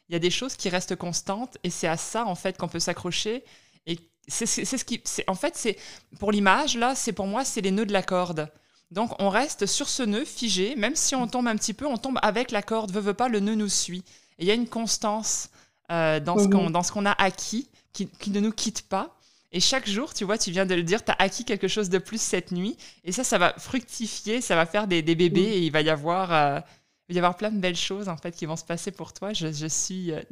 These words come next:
Speaker 2: Mhm.
Speaker 1: émoustillée d'avance.
Speaker 2: Mhm.
Speaker 1: <laughs> C'est, ah, c'est trop
Speaker 2: C'est,
Speaker 1: beau.
Speaker 2: c'est une très belle image, en tout cas.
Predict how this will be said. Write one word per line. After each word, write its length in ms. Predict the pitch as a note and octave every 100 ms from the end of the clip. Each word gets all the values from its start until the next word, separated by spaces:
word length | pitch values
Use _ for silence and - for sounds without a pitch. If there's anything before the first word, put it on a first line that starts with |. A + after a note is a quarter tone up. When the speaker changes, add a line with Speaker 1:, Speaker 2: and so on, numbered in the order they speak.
| F#3+
Speaker 2:
Mhm. 160 | F3+
Speaker 1:
émoustillée 540 | F#3 G3+ - - F#3 F#3+
d'avance. 560 | F3 D#3 E3 - - A3+ -
Speaker 2:
Mhm. 180 | G3 G3+
Speaker 1:
<laughs> 1200 | A#3 - B3+ - - A#3+ D#4+ - - - - -
C'est, 420 | - - - F3 D#3+
ah, 120 | C#4+ D#4+
c'est 180 | C#4+
trop 200 | F#4 -
Speaker 2:
C'est, 100 | C#4 G3+
Speaker 1:
beau. 140 | G#3
Speaker 2:
c'est 100 | G#3+
une 100 | G3 -
très 160 | C4
belle 200 | G#3+ F#3+
image, 300 | F#3+ F#3+ F3 E3+
en 60 | E3+
tout 80 | F#3 -
cas. 220 | D3